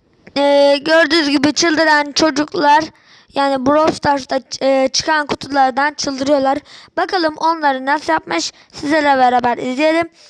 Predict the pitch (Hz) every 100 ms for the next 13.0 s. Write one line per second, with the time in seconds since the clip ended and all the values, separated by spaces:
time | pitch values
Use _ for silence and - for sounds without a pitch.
0 | _ - 285 381 370 320 311 339 320 285
1 | 262 311 370 320 294 302 302 277 254 254
2 | 294 302 247 240 247 277 311 320 285 254
3 | 247 240 262 285 294 302 294 285 269 269
4 | - 254 247 - - - - 294 330 320
5 | 359 311 311 294 262 269 269 269 330 330
6 | 339 320 302 339 339 294 269 262 269 262
7 | 262 294 302 294 302 294 254 247 240 240
8 | 262 285 294 269 269 262 294 - 247 -
9 | - - - - 320 339 359 - _ 285
10 | 277 269 294 381 381 359 302 277 285 311
11 | 302 - 339 339 359 320 277 311 294 -
12 | 277 269 262 254 262 254 240 247 240 -